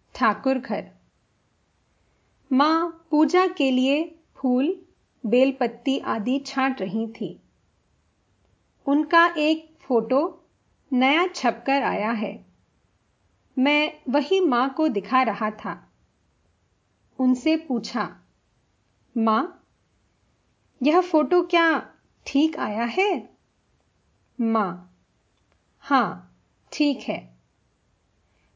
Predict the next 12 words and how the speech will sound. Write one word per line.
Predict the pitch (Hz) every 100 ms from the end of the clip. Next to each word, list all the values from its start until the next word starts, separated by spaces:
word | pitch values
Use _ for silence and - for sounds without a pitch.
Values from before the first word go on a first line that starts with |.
| _ -
पर | 330
मैं | 330 330 330 311
पहले | - _ - 262 294 359
और | - 233 254
भी | 262 202 320
मोटी | 254 214 180 226
थी। | 220 220 139 - - _ _ _ _ _ _ _ _ _ _ -
जब | 180 247 226
यह | 226 247
फोटो | 277 - 220 196 262
खींचा | 262 226 185 247
गया, | 233 214 190 254